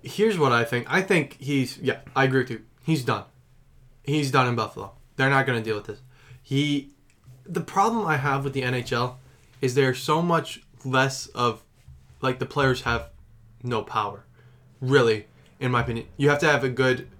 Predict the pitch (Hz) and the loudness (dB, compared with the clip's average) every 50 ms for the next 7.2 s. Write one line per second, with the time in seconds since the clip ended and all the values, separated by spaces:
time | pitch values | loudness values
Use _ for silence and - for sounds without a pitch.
0 | - - - - 135 135 135 143 131 131 - - 131 120 117 113 107 - - - | -20 -20 -4 -2 -2 2 2 2 2 2 -2 -2 -2 -2 -2 -4 -8 -12 -20 -20
1 | - - - 139 127 127 120 113 110 - - 151 135 123 117 120 117 117 113 - | -14 -4 -4 0 2 4 2 2 0 -4 -6 -4 -2 -2 0 0 0 -2 -2 -2
2 | 127 117 117 113 110 113 110 113 120 131 143 135 - 185 185 - - 185 170 147 | -2 -2 -2 0 2 2 2 2 2 0 0 2 4 4 4 4 4 0 0 4
3 | 151 147 135 135 - - - 156 135 127 117 120 113 107 101 107 101 101 107 135 | 4 4 4 4 -2 -4 -2 0 0 0 0 -2 -4 -4 -4 -6 -6 2 4 4
4 | 139 139 - 151 151 139 123 139 143 131 131 135 127 117 110 123 120 110 117 113 | 4 4 2 0 0 0 2 0 -2 0 0 0 -2 -2 0 -2 -4 -2 0 0
5 | 113 110 104 107 107 107 107 - - - - - - - - - - - 143 139 | 2 2 2 0 -4 -8 -10 -12 -14 -20 -20 -20 -20 -20 -20 -20 0 2 2 2
6 | 131 120 - 139 135 139 139 135 - - 143 135 131 120 110 113 117 120 120 120 | 2 0 -2 2 4 4 4 2 2 0 2 2 2 2 2 2 2 2 2 0
7 | 120 120 127 | -2 -4 -8